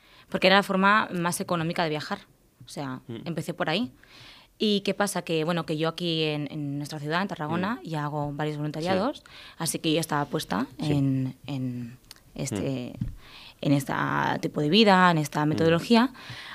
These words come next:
Speaker 1: Así que la verdad es que yo estaba muy interesada en ver cómo se llevaba, pues, en otras, en otros países que,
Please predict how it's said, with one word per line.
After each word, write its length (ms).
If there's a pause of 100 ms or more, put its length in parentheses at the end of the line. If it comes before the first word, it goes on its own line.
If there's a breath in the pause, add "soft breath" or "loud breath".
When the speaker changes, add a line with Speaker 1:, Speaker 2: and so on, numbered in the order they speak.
Speaker 1:
Así 300
que 320
la 100
verdad 180
es 100
que 80
yo 20
estaba 200
muy 120
interesada 640
en 160
ver 240
cómo 320
se 140
llevaba, 380
pues, 200
en 80
otras, 340
en 80
otros 240
países 380
que, 320